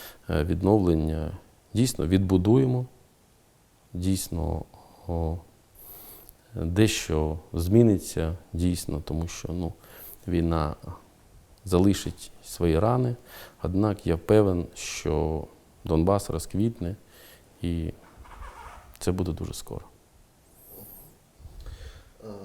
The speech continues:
Speaker 2: то най-, найскладніше звільнити та провести там стабілізаційні заходи?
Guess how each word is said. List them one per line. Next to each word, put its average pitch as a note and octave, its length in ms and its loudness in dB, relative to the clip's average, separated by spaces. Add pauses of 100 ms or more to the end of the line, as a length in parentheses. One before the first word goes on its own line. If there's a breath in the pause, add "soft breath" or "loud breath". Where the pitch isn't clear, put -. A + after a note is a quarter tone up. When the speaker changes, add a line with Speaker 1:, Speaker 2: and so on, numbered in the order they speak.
(180)
Speaker 2:
то A2 100 -4
най-, G#2+ 140 -8 (160)
найскладніше A#2 640 -8
звільнити A#2 540 -8
та G#2+ 120 -4
провести A2+ 440 -6
там G#2+ 160 -8
стабілізаційні G#2 760 -10
заходи? - 380 -14